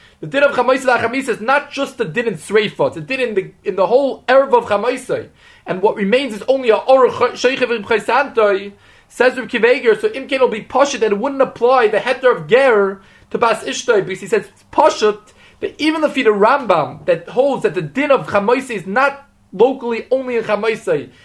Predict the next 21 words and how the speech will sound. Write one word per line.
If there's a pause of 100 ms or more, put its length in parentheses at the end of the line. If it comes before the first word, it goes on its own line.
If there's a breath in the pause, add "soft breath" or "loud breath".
(160 soft breath)
it's
who
din
Bas
Ishtoi,
says
Rav
Kiva
Eger
that's (100)
only
gonna
be
in
the
Sreifa,
the
Yafusa
that
we
have